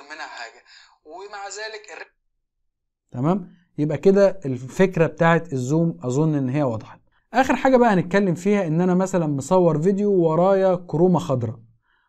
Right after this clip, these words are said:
Speaker 2: وانا عايز ازيل الكرومة دي، هعمل ايه؟ اخر حاجة معانا بقى هنتكلم فيها ان انا مثلًا عامل فيديو مصوره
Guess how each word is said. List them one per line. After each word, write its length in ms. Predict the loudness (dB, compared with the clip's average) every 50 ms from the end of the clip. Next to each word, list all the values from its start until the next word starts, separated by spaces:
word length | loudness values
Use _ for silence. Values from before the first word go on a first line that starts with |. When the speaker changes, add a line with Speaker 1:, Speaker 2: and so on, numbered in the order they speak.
| _ _ 2
Speaker 2:
وانا 200 | 4 4 6 6
عايز 260 | 6 4 4 4 2 0 -2
ازيل 300 | -2 0 2 2 2 2
الكرومة 420 | 2 0 2 2 2 4 4 2 0
دي، 280 | 0 -2 -4 -6 -8 -2
هعمل 380 | 2 4 4 4 4 2 2 0
ايه؟ 280 | -2 -4 -4 -6 -8 -16 _ _ _ _ -2 0
اخر 220 | 0 0 0 0
حاجة 240 | 0 2 2 2 4
معانا 280 | 4 4 4 2 2
بقى 200 | 2 2 2 2
هنتكلم 500 | 0 0 -2 -2 0 2 4 4 4 2
فيها 380 | 0 -2 -2 0 0 0 -2 -2
ان 140 | -2 0 0
انا 180 | 0 2 2
مثلًا 480 | 2 0 0 0 0 -2 0 -2 -2 -2
عامل 440 | 0 0 2 2 0 -2 -2 -2 2
فيديو 300 | 2 4 4 2 0 -2
مصوره 680 | -4 -6 -4 -4 0 4 4 6 6 4 2 0 -4